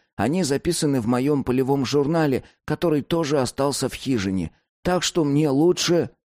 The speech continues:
Из-за мыса, выступавшего на южной оконечности острова, раздался звук мотора.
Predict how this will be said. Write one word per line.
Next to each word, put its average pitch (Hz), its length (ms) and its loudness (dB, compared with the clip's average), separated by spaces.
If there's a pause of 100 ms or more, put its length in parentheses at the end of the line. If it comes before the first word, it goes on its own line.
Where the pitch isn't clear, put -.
(580)
Из-за 95 380 2
мыса, 98 680 0
выступавшего 101 840 -2
на 92 100 0
южной 95 400 0
оконечности 90 760 -4
острова, 95 560 0 (200)
раздался 107 580 0
звук 92 300 -2
мотора. 90 560 -2